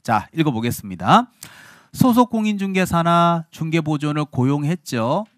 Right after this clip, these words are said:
그러면 언제까지? 업무 개시 전까지 고용신고하시면 됩니다."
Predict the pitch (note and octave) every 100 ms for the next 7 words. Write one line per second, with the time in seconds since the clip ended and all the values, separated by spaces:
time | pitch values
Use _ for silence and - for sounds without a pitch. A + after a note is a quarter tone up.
0 | - C3+ C3 E3+ F#3 G2 - - A#2 C#3+
1 | D#3 - G#2+ F2 F2 E2+ - _ _ _
2 | _ - D3 F3 E3 D#3+ E3 C3+ B2 B2+
3 | C3+ A#2+ G#2 G#2 E3 G3 F2 - C3 C#3
4 | C#3+ C3+ B2 A#2 A2+ D#3+ - C3+ B2 A#2
5 | F2+ E2+ D#2+ F2+